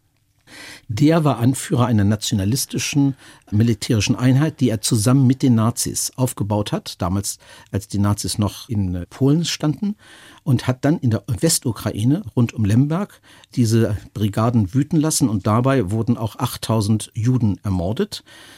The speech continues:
Ob er selbst dabei anwesend war oder nicht, kann man historisch nicht beweisen, aber es waren seine Leute. Und dieser Stepan Bandera gilt aber gleichzeitig als mythischer Held der ukrainischen Nation und für den wurden jetzt Dutzende von Denkmälern errichtet, Hunderte von Straßen wurden nach ihm benannt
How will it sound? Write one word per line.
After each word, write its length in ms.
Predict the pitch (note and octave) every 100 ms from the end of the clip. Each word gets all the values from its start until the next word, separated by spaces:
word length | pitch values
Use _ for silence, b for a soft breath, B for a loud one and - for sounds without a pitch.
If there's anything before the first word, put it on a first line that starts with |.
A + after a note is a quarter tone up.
| B
Ob 220 | - C#3
er 140 | C#3+ G#2
selbst 320 | B2+ - A2+
dabei 240 | A2 G#2
anwesend 520 | B2+ D#3 D#3+ C#3+ C3+ A#2+
war 120 | A2+
oder 140 | G#2+
nicht, 340 | G#2+ - - _ -
kann 160 | - A2+
man 80 |
historisch 400 | A#2+ - A2 G2+
nicht 180 | A2+ -
beweisen, 400 | G#2+ G2+ A2+ B2
aber 140 | C#3 A2
es 160 | -
waren 220 | G#2+ A2 -
seine 360 | G2+ G#2 A2 A2
Leute. 460 | G2 E2 - - - B B B
Und 220 | B2 G2+
dieser 200 | F3 F3
Stepan 340 | - C3+ C3 A2
Bandera 400 | G2 G2+ C3 A#2+
gilt 280 | - D#3+
aber 200 | - C3
gleichzeitig 680 | G2+ A2+ B2+ - F3 C#3 - _
als 260 | A#2+ - - C#3
mythischer 480 | D#3 F3+ - -
Held 320 | A2 C3+ D3 - B B B -
der 120 | -
ukrainischen 600 | - C3 C3 B2 - G#2+
Nation 520 | F2+ - - B2+ D#3
und 160 | - A#2+
für 180 | - G2+
den 440 | G#2+ B2+ D#3+ D#3
wurden 260 | A2 G#2 G#2
jetzt 300 | E2 - - -
Dutzende 380 | F3+ - D3 A2
von 280 | - F2+ - b b
Denkmälern 480 | C3+ E3 F3+ C#3+ C#3
errichtet, 560 | C#3 C#3 - C3+ - -
Hunderte 340 | E3+ F#2 G#2+
von 160 | - G2+
Straßen 540 | - - B2 - B2+
wurden 140 | A#2+ A#2+
nach 120 | -
ihm 180 | C#3+ A2+
benannt 380 | A2 A2+ A#2